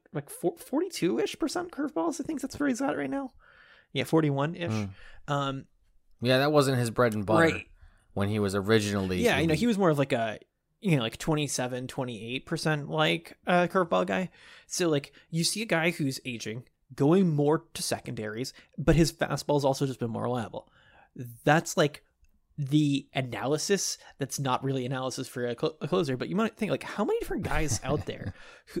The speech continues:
Speaker 1: have had different blips on the radar where a pitch just hasn't been itself, um, or, like, you know, whether that's fastball or,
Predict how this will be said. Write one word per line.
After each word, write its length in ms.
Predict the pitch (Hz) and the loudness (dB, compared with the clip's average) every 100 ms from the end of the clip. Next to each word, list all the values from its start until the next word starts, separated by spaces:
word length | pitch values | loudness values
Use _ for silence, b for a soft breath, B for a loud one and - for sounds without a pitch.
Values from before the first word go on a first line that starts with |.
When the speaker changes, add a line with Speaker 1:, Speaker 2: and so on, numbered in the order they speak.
| - | -4
Speaker 1:
have 180 | 170 143 | -4 -2
had 300 | - 131 165 | -2 -2 -2
different 320 | 190 185 131 | -4 -6 -4
blips 260 | 127 - | -6 -4
on 60 | 196 | -2
the 60 | 175 | 2
radar 300 | 123 120 120 | 2 2 2
where 100 | 113 | 0
a 60 | |
pitch 260 | 117 151 - | -2 -4 -4
just 140 | 143 - | -6 -4
hasn't 260 | 117 143 | -4 0
been 100 | 135 | 0
itself, 520 | 131 - - 127 - - b b b - | 0 -6 -8 -8 -10 -18 b b b -6
um, 340 | 131 127 131 135 | -2 -2 -2 0
or, 160 | 135 | 0
like, 180 | 131 131 _ _ - | 0 -2 _ _ -6
you 140 | 147 | -4
know, 80 | 117 | -2
whether 240 | 117 127 | -2 -2
that's 240 | 120 123 - | -2 -4 -6
fastball 680 | 110 113 - 127 131 131 117 | -4 -6 -2 0 2 2 0
or, 260 | 113 113 | -2 -6